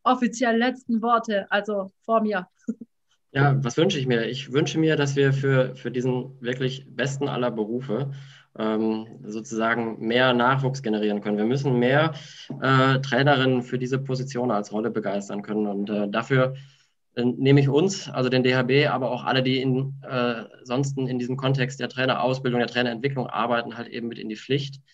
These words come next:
Speaker 2: Ähm, die Trainerausbildung, die Trainerentwicklung ist, ist, damit kann man eigentlich keine Gewinne erzielen, wie in anderen Bereichen der Bildung halt eben auch, sondern das ist ein Investment. Und zwar ein Investment in Personen, die einem Mitglieder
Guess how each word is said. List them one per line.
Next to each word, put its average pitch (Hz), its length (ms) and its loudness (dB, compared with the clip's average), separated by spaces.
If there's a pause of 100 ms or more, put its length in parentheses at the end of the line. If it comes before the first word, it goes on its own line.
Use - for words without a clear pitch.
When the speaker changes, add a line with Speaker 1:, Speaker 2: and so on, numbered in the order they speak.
(380)
Speaker 2:
Ähm, 117 220 0
die 123 120 -4
Trainerausbildung, 135 800 0
die 127 80 -2
Trainerentwicklung 131 680 -2
ist, - 280 -12
ist, - 300 -16 (320)
damit 127 200 -2
kann 147 120 -2
man 107 100 4
eigentlich 135 260 2
keine 135 180 0
Gewinne 135 260 0
erzielen, 117 400 -2
wie 117 60 -4
in 117 120 -6
anderen 131 320 2
Bereichen 123 340 2
der 120 100 0
Bildung 131 280 0
halt 120 140 0
eben 113 160 -6
auch, 143 280 0
sondern 131 220 -2
das 120 120 -4
ist 127 120 -12
ein 139 60 -8
Investment. 120 640 -6 (560)
Und 107 60 -14
zwar 113 160 -4
ein 113 100 -4
Investment 135 520 -2
in 127 140 -4
Personen, 123 420 2
die 123 120 2
einem 107 160 -2
Mitglieder 165 640 -2